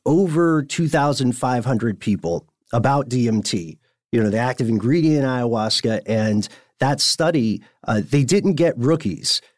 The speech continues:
They, they only took people who had done, uh, ingested D M T in some form, like, a baker's dozen times throughout their lives, which in my opinion is a lot, but, you know, I'm not an <laughs> expert on that one. Uh, what they found was that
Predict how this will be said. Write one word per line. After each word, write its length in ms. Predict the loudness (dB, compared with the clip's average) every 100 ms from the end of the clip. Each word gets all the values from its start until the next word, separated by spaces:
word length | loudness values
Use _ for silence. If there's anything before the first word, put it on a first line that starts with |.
| _
They, 260 | 2 2 2
they 220 | 2 2
only 320 | 4 2 0
took 260 | 0 -2 0
people 380 | 0 0 0 0
who 140 | 0
had 100 | 0
done, 360 | 2 2 2 0
uh, 180 | -2 0
ingested 520 | 0 2 2 0 -2 0
D 140 | 2
M 100 | 2
T 160 | 2 0
in 100 | 0
some 260 | 0 0
form, 360 | 0 0 0 0
like, 180 | -2 -2
a 80 | -2
baker's 480 | 0 2 2 0
dozen 360 | 0 -2 -2 -4
times 440 | -4 -6 -8 -8
throughout 280 | 0 0 0
their 120 | -2
lives, 400 | -4 -6 -6 -6 -6 -10 -20 _
which 120 | 0 2
in 60 |
my 120 | 4
opinion 400 | 4 2 2 2
is 100 | 2
a 80 | 0
lot, 300 | 0 0 -2 -2
but, 160 | -2
you 120 | 0
know, 180 | 0 0
I'm 160 | 0 0
not 240 | 0 -2 -6 _ _
an 140 | -2 0
<laughs> 80 |
expert 340 | 0 -2 0 0
on 120 | 0
that 220 | 0 0
one. 180 | 0 -4 -6 -16 -6
Uh, 220 | 0 2 0 -6 -8
what 320 | 0 0 4
they 140 | 2
found 580 | 2 0 0 2 2 0 -2
was 380 | 0 0 0 0
that 320 | 0 0 -2